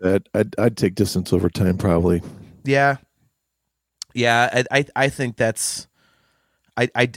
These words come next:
Speaker 2: I think that that might be the one. I, honestly, though, I think it's a tie for me, and call me a fanboy for this record, whatever. Um, man, Falling Into Infinity,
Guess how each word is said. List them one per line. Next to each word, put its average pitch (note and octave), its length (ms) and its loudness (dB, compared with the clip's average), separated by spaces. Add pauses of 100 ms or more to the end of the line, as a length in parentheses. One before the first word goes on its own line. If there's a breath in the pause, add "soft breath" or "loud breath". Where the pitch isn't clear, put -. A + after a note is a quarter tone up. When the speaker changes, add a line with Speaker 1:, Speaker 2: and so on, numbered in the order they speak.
Speaker 2:
I A#2+ 120 -2
think B2 200 -4
that A2 220 -4
that G#2+ 160 -2
might G2+ 160 -4
be G2+ 100 -6
the F2+ 120 -4
one. F2+ 320 -4 (460 loud breath)
I, - 80 -4 (320)
honestly, F3+ 400 0
though, F#3 340 0 (240)
I B2 100 2
think D#3 200 -4
it's D3 120 -6
a C3 40 -8
tie B2+ 260 0
for C3 140 -6
me, C3+ 220 -2
and A2+ 320 -2 (160)
call A#2+ 220 0
me A#2 240 -2 (100)
a A2 40 -2
fanboy A2+ 480 0
for A2 120 -6
this G#2+ 160 -6
record, A2 400 0
whatever. G#2+ 480 2 (760 soft breath)
Um, C#3+ 420 2 (1120)
man, A#2+ 460 -4 (640)
Falling D#3 440 2
Into D3+ 240 0
Infinity, A2+ 600 -2